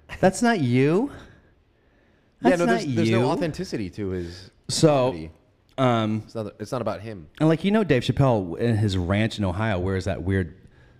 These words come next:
Speaker 1: jumpsuit. <laughs> You know what I mean? When he's
Speaker 2: Kinda
Speaker 1: feeding
Speaker 2: reminded me
Speaker 1: his
Speaker 2: of his
Speaker 1: pigs.
Speaker 2: character in Half Baked.
Speaker 1: Um, so I guess I just feel like the vulner-, and, and, and, and Anthony Jeselnik is li-, like you. He looks like a,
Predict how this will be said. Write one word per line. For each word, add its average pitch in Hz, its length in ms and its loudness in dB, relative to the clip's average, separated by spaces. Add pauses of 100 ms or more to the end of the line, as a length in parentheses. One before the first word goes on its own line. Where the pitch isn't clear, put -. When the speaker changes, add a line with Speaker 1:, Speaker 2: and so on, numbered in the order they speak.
(160)
Speaker 1:
jumpsuit. 98 580 0
<laughs> - 720 -8
You 135 180 -2
know 143 100 4
what 120 80 0
I 110 40 0
mean? 110 300 -2 (260)
When 113 100 2
he's 104 100 2
Speaker 2:
Kinda 113 140 -2
Speaker 1:
feeding 117 180 2
Speaker 2:
reminded - 20 2
me 107 60 2
Speaker 1:
his 98 80 -2
Speaker 2:
of 87 60 -6
his 92 100 -2
Speaker 1:
pigs. 117 100 2
Speaker 2:
character 98 240 -2
in 87 60 -8
Half 90 240 -6
Baked. 87 300 -6 (760)
Speaker 1:
Um, 95 440 0 (640)
so 180 220 2
I 160 120 0
guess 196 180 -2
I 180 60 2
just 147 200 -4
feel 147 200 0
like 117 280 0 (880)
the 117 200 -2
vulner-, 123 340 0
and, 156 200 0
and, 151 180 -2
and, 135 200 2
and 127 180 0
Anthony 123 280 0
Jeselnik 110 500 0
is 95 240 -2
li-, 101 200 0
like 127 300 0
you. 104 240 4
He 107 140 -2
looks 98 200 -4
like 107 140 -8
a, 82 580 -8